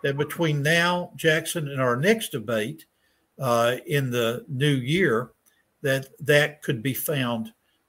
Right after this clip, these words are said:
by one's exploring? Thank you to both of you.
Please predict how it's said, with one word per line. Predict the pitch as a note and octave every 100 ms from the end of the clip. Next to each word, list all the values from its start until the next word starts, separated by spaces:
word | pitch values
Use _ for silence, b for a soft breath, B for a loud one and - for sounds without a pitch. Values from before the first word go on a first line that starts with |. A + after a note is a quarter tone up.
| -
by | A#2+
one's | A#2+ C3 C#3 C3 A#2 - - _ _ _
exploring? | - A#2+ - - A#2+ G2 - - _ _ _ _ _ _ - - _ _
Thank | - D3+ D3
you | D3+ B2+ A2+ - _ _ _
to | B2+
both | B2+ A#2
of | A#2
you. | G2+